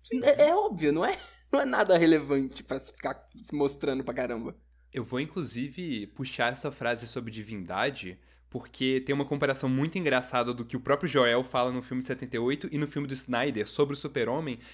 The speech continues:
Speaker 3: e sobre os superpoderes dele na Terra. No filme do Snyder, ele fala, tipo, "Não, nós estamos mandando ele pra Terra porque ele será um deus para eles." E no de setenta e oito, ele só abaixa a cabeça e fala, "Não, ele vai precisar dessa vantagem pra poder sobreviver."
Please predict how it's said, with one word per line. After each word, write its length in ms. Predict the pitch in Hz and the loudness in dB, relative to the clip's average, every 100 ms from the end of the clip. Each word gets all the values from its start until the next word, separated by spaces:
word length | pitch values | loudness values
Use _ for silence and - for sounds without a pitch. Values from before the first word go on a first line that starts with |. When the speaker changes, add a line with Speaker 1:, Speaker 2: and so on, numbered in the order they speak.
| - | -16
Speaker 3:
e 60 | 117 | -6
sobre 200 | 139 139 | -6 -6
os 40 | |
superpoderes 560 | 139 143 131 127 127 123 | -4 -4 -2 -2 -2 -2
dele 220 | 127 123 | -2 -2
na 100 | 127 | -4
Terra. 460 | 131 101 95 90 - - - - | -4 -6 -6 -10 -18 -20 -20 -6
No 140 | 135 | -6
filme 320 | 135 - 175 | -4 -2 -2
do 80 | 185 | -2
Snyder, 680 | 156 - 107 160 - 98 95 - _ | -6 -8 -4 -2 -2 -6 -10 -20 _
ele 160 | 127 127 | -6 -6
fala, 400 | 127 139 147 151 | -2 0 0 0
tipo, 720 | - - 143 123 104 92 - - | -6 -12 -6 -6 -4 -8 -12 -2
"Não, 240 | 190 127 | 0 0
nós 140 | 113 | -4
estamos 240 | - 151 151 | -6 -8 -6
mandando 380 | 147 135 147 160 | -6 -4 -4 -4
ele 140 | 151 | -4
pra 160 | 135 117 | -6 -6
Terra 320 | - 151 151 | -6 -6 -8
porque 300 | 139 - 135 | -14 -12 -10
ele 80 | 139 | -8
será 240 | 135 127 | -6 -6
um 160 | 151 139 - | -6 -10 -6
deus 320 | 113 120 113 | -4 -4 -8
para 220 | 107 101 | -8 -8
eles." 420 | 95 90 90 - _ - - - _ _ _ _ _ | -8 -12 -16 -20 _ -20 -20 -20 _ _ _ _ _
E 80 | 143 | -4
no 120 | 170 | -2
de 60 | 175 | 0
setenta 440 | 175 - 208 208 | 0 0 0 2
e 40 | 143 | 2
oito, 540 | 127 226 226 - 87 - _ | 4 0 -2 -10 -12 -14 _
ele 160 | 165 185 | -6 -4
só 200 | - 220 | 2 4
abaixa 420 | 220 160 208 - | 4 2 0 -2
a 20 | |
cabeça 460 | 214 170 131 196 - | -2 -2 -2 -4 -6
e 40 | |
fala, 240 | - 190 147 | -6 -4 -4
"Não, 200 | 147 202 | -6 -6
ele 120 | 127 | -6
vai 80 | 139 | -6
precisar 260 | - 139 135 | -8 -4 -4
dessa 240 | 160 156 | -4 -6
vantagem 460 | 151 135 131 135 143 | -6 -4 -4 -4 -6
pra 100 | 147 | -6
poder 240 | 156 127 | -4 -4
sobreviver." 600 | 131 131 131 175 127 107 | -6 -4 -4 -4 -6 -8